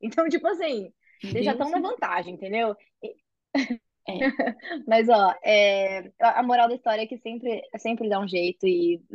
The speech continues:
Speaker 1: talvez seja um perrengue a mais, mas vocês vão dar um jeito. Lembrei também, Mi, acho que é a sua história essa, que você ficou na estação de me-,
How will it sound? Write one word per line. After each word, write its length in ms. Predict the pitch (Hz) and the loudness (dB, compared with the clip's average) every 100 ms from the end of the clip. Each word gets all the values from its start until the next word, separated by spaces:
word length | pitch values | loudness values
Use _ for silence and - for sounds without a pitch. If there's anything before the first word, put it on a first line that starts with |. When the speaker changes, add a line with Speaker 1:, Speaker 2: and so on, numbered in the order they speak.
| - | 2
Speaker 1:
talvez 280 | 208 208 | 4 6
seja 160 | 208 214 | 4 2
um 60 | 214 | 2
perrengue 360 | 208 214 202 | 2 2 4
a 80 | 185 | 4
mais, 360 | 180 180 185 185 | 4 4 2 0
mas 340 | 175 170 185 _ _ _ _ - | -2 -2 -6 _ _ _ _ -12
vocês 220 | 208 214 | -4 -2
vão 100 | 214 | 0
dar 140 | 196 | -2
um 20 | 202 | 0
jeito. 220 | 190 190 - - | 0 -2 -6 0
Lembrei 260 | 247 262 | 2 2
também, 340 | 285 247 233 285 | 0 -4 -4 -4
Mi, 240 | 240 190 _ _ _ _ - | -6 -8 _ _ _ _ -6
acho 180 | 226 | -4
que 80 | - | -4
é 160 | - 247 | -2 -2
a 60 | 247 | -2
sua 120 | 294 | -6
história 340 | 381 - 220 | -6 -2 -2
essa, 300 | 202 202 208 | -2 -6 -8
que 160 | 202 240 | -8 -4
você 480 | 214 233 247 233 233 | -4 -2 0 2 2
ficou 840 | 247 240 - 220 220 214 196 185 - - | -2 -6 0 0 2 2 0 -2 -6 -4
na 140 | 226 | -2
estação 880 | 214 - 214 - 220 220 226 214 - _ _ 190 180 | -2 0 0 0 -2 0 0 -4 -8 _ _ _ -12
de 100 | 208 | -2
me-, 240 | 208 202 | 2 2